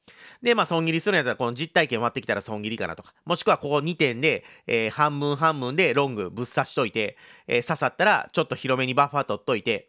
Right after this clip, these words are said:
ね、えー、スイングですから、広めのバッファーを取って、さらに上昇を狙っていこうか、みたいなね、えー、シナリオも組め、組めると思うし、まあ、押してくれるんであれば、もう喜んで拾っていきたいチャートにはなってますというのが今現状のソラナ。で、ビットコイン、イーサリアムがもう完全にここまでは落ちてますからね。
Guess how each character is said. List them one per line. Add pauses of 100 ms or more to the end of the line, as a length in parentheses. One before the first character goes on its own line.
(160)
ね、 (100)
え
ー、
ス
イ
ン
グ
で
す
か
ら、 (220)
広
め
の
バ
ッ
フ
ァ
ー
を
取
っ
て、
さ
ら
に
上
昇
を
狙
っ
て
い
こ
う
か、
み
た
い
な
ね、 (260)
え
ー、
シ
ナ
リ
オ
も
組
め、
組
め
る
と
思
う
し、 (240)
ま
あ、
押
し
て
く
れ
る
ん
で
あ
れ
ば、
も
う
喜
ん
で
拾
っ
て
い
き
た
い
チ
ャ
ー
ト
に
は
な
っ
て
ま
す
と (280)
い
う
の
が
今
現
状
の
ソ
ラ
ナ。 (580)
で、
ビ
ッ
ト
コ
イ
ン、
イ
ー
サ
リ
ア
ム
が
も
う
完
全
に
こ
こ
ま
で
は
落
ち
て
ま
す
か
ら
ね。